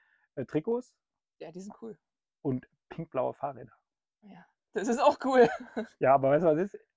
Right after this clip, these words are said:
Speaker 1: Jetzt hab ich so ein geiles Fahrrad gehabt, das stand auf der Eurobike und dachte, ich kann damit am Ring fahren. Geht nicht.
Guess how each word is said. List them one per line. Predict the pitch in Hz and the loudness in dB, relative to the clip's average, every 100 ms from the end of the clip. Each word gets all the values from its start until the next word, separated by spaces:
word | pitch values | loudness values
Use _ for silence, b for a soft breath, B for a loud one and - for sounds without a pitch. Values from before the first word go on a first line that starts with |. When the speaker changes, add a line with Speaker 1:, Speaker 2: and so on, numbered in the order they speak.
| - | -18
Speaker 1:
Jetzt | - | -10
hab | 208 | -6
ich | |
so | 170 | -4
ein | 127 | 4
geiles | 143 160 - | 4 4 0
Fahrrad | 180 180 | -2 0
gehabt, | 127 139 131 | -2 -2 -4
das | |
stand | - 170 | -4 -4
auf | 143 | -2
der | 135 | -2
Eurobike | 147 160 139 135 165 b b _ | -2 -2 0 0 0 b b _
und | - 123 | -6 -2
dachte, | 139 147 | -2 -2
ich | 127 | -6
kann | |
damit | 147 135 | -6 -4
am | 127 | -6
Ring | 123 156 | -6 -8
fahren. | 180 180 156 | -6 -6 -8
Geht | 143 160 | -12 -14
nicht. | - | -16